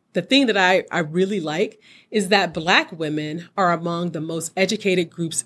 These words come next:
in the U S. And I also like that H B C Us are getting a lot of love and attention right now. It's so deserved and long overdue.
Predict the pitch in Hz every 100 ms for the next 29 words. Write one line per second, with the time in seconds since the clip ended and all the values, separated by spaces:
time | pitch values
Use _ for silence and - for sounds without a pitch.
0 | - 151 151 151 139 65 - - - _
1 | _ - _ _ _ _ _ - _ 233
2 | 247 220 285 370 359 220 165 165 170 156
3 | 156 151 - - - - 220 226 208 208
4 | 208 180 165 190 240 277 - 170 170 202
5 | 196 160 156 165 185 156 156 165 170 175
6 | 175 165 160 - 175 170 160 139 120 147
7 | 117 85 87 _ - - - _ 220 220
8 | - 208 214 254 247 180 151 147 156 -
9 | - 180 170 143 156 170 175 180 - -
10 | 160 156 151 147 139 80 -